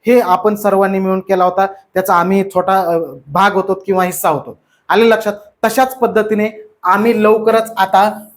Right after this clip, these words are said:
पत्रकार परिषद घेऊन की बाबा वनमंत्र्यांनी आश्वासन दिलेलं होतं, जागा रिक्त आहेत, भरती प्रक्रियेसाठी प्रोसेस सुद्धा सुरू करणं रिक्त आहे,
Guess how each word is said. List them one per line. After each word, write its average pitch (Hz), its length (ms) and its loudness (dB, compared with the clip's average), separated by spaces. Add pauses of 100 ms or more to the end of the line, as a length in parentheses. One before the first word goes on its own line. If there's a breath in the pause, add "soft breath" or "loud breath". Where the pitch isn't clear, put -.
(100)
पत्रकार 220 480 0
परिषद 214 480 0
घेऊन 185 580 0 (380)
की 247 140 2
बाबा 214 280 2
वनमंत्र्यांनी 214 760 0
आश्वासन 202 520 -2
दिलेलं 190 320 2
होतं, 190 300 2 (440 soft breath)
जागा 202 340 4
रिक्त 208 280 -6
आहेत, 202 220 2 (260)
भरती 190 320 -2
प्रक्रियेसाठी 202 640 -2
प्रोसेस 202 400 0
सुद्धा 208 220 -2
सुरू 196 240 0
करणं 190 300 0
रिक्त 190 240 -4
आहे, 208 80 2